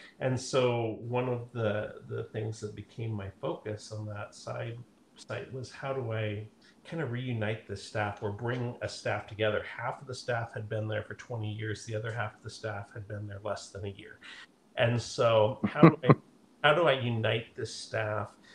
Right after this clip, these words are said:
Speaker 1: And at the same time, it was a building that had a, uh, pretty significant special needs population.
Speaker 2: Wow.
Speaker 1: And so there were a lot of challenges on this site.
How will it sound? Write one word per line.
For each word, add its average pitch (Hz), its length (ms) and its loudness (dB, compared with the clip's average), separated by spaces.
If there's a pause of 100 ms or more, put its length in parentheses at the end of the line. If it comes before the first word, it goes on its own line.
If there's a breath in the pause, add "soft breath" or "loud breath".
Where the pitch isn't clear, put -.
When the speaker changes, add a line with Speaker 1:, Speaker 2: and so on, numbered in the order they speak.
(240 loud breath)
Speaker 1:
And 139 120 2
at 139 120 2
the 143 80 -4
same 226 320 -2
time, 117 340 0
it 110 100 2
was 107 180 -4
a 113 60 -2
building 127 500 2
that 110 180 0
had 113 520 -2 (160)
a, 107 540 -4
uh, 98 280 -12
pretty 165 280 -6
significant 117 1120 -6
special 110 520 -4
needs 113 300 -4
population. 104 760 -8 (840)
Speaker 2:
Wow. 87 240 4
Speaker 1:
And 127 120 4 (240)
so 120 720 4
there 139 100 6
were 135 140 8
a 127 60 4
lot 147 220 2
of 143 60 -2
challenges 127 540 -2
on 127 160 -4
this 131 180 -6
site. 131 380 -4